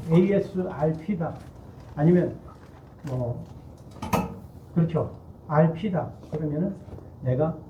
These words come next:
아, 이 손으로 할 수도 있지만 이분이 머리가 무겁다. 그러면 내가 지금 여기에 컨택을 해서 이렇게 했지만 내가 턱을 잡을 수도 있어요. 나보다 크고 체격이 큰데 내가 무겁다 그러면 턱을 잡을 수 있는 거예요.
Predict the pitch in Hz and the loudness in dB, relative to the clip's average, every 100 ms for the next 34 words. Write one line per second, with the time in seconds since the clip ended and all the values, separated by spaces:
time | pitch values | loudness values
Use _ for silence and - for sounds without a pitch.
0 | - 143 127 120 - 151 175 180 175 156 | -12 -6 -4 -4 -4 2 2 4 2 2
1 | 117 151 151 139 131 - 131 156 113 - | -2 -4 -8 -8 -8 -8 -8 -6 -6 -6
2 | 160 170 151 156 113 135 147 120 127 135 | 0 0 2 0 0 0 -2 -2 -4 -4
3 | 135 - - - - - - - 147 151 | -4 -8 -10 -14 -18 -20 -18 -8 0 0
4 | 135 139 139 139 131 151 143 165 170 - | 2 0 -2 -4 -4 -6 -4 -4 -4 -4
5 | 160 165 160 143 135 135 - 151 - 143 | -6 -6 -6 -4 -6 -8 -2 -2 -2 -4
6 | 180 208 - - - - 127 - 202 233 | -4 -6 -12 -16 -14 -8 -6 -6 -4 -2
7 | 175 156 117 123 110 113 - - - - | 0 -2 -4 -6 -8 -10 -12 -18 -20 -20
8 | - 139 131 151 151 - - 214 185 180 | -10 -4 -2 0 0 -2 -2 0 2 0
9 | 214 180 165 165 185 160 190 - - - | 0 2 0 0 -2 0 -2 -6 -14 -10
10 | 135 - 143 151 - 139 123 127 131 190 | -8 -6 -4 -4 -2 -4 -6 -6 -8 -6
11 | 175 120 123 117 131 127 117 - | -6 -6 -8 -8 -10 -10 -10 -12